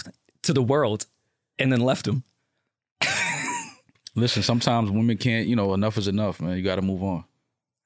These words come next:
Speaker 1: He
Speaker 2: And
Speaker 1: said
Speaker 2: Summer seems to be happy in her new relationship now as well, so.
Speaker 1: For sure. And I'm, again, I'm not investing in these people's lives. I'm,
Speaker 2: No, no,
Speaker 1: I'm
Speaker 2: no,
Speaker 1: really
Speaker 2: we
Speaker 1: just
Speaker 2: having
Speaker 1: talking
Speaker 2: fun.
Speaker 1: shit right
Speaker 2: Yeah,
Speaker 1: now.
Speaker 2: yeah, no.
Speaker 1: Shout
Speaker 2: Great
Speaker 1: out
Speaker 2: album.
Speaker 1: to London and Summer. I hope everyone finds <clears throat> love and peace and happiness. And
Speaker 2: And she, I think she's reported to do two hundred thousand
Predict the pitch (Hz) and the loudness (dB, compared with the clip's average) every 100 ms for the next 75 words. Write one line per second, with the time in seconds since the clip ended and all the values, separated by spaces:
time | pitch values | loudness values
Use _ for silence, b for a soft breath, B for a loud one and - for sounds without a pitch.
0 | - 180 214 - 214 196 196 147 147 131 | -4 0 0 2 2 2 0 0 2 2
1 | 127 123 117 113 107 98 90 - - - | 2 2 0 2 2 2 0 -2 -6 -6
2 | 65 80 69 78 - 277 - 104 - 113 | -4 -6 -4 -8 -6 -4 0 0 0 -2
3 | 107 117 123 113 92 123 127 120 120 107 | -2 -2 -2 -2 -2 0 0 0 0 -2
4 | 104 98 98 104 92 95 127 190 196 190 | -4 -2 -4 -2 -2 0 0 2 2 2
5 | 160 165 165 143 131 139 123 117 117 87 | 2 2 2 2 2 2 2 2 2 -2
6 | 87 87 - 151 170 156 147 143 143 135 | -4 -8 -4 -2 0 2 2 2 2 2
7 | 120 131 123 127 123 120 123 113 120 117 | 0 0 0 0 0 0 -2 -2 -4 0
8 | 117 110 120 113 151 113 113 107 104 101 | 0 0 0 2 2 2 -2 -4 -4 -4
9 | - 110 - _ - 117 - 107 107 107 | -8 -18 -18 _ -2 -2 0 -2 -2 -2
10 | 101 101 92 90 123 135 160 151 175 - | -2 -2 -4 -2 0 2 2 2 0 0
11 | 139 120 147 135 117 113 120 113 - - | 0 0 2 2 2 2 2 0 -2 0
12 | 135 139 123 - _ _ 107 127 143 170 | 2 2 0 -6 _ _ -2 0 0 -4